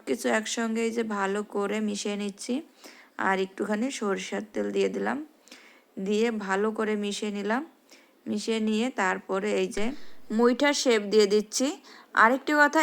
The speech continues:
এখানে কিন্তু আমি দেড় কেজি পাঙাশ মাছ দিয়েছি। আর এর মধ্যে আমি দেড় টেবিল চামচ ময়দা দিয়েছি, সেটা আমার স্কিপ হয়ে গেছে, ক্যামেরা অফ ছিল। তো এই যে মুইঠার শেপ দেওয়া হয়ে গেছে,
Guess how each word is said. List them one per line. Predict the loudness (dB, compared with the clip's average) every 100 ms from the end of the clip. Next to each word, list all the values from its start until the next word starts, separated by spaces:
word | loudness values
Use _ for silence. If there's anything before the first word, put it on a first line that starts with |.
| 4
এখানে | 2 2
কিন্তু | 2 2 4
আমি | 2 2 -2 -4 2
দেড় | 4 4 4
কেজি | 4 4 0 4
পাঙাশ | 4 4 0
মাছ | 0 0 4
দিয়েছি। | 4 4 0 -4 -8 -20 -18 2 6
আর | 6 6 4
এর | 4
মধ্যে | 4 2 4 4
আমি | 4 2 4
দেড় | 2 4
টেবিল | 2 2 2
চামচ | 2 2 0 2
ময়দা | 4 4 4
দিয়েছি, | 6 6 4 -2
সেটা | -2 -4 0 2
আমার | 2 0 -2
স্কিপ | -4 -4 0
হয়ে | 2 2
গেছে, | 0 -2 -4
ক্যামেরা | -2 -2 0 0 4 4
অফ | 4
ছিল। | -4 -2 0 -2 -4 -16 -20 -20 -12
তো | 4 6
এই | 6
যে | 4 2
মুইঠার | 2 2 2 2
শেপ | 0 0 2
দেওয়া | 6 6 6
হয়ে | 4 6
গেছে, | 6 4 2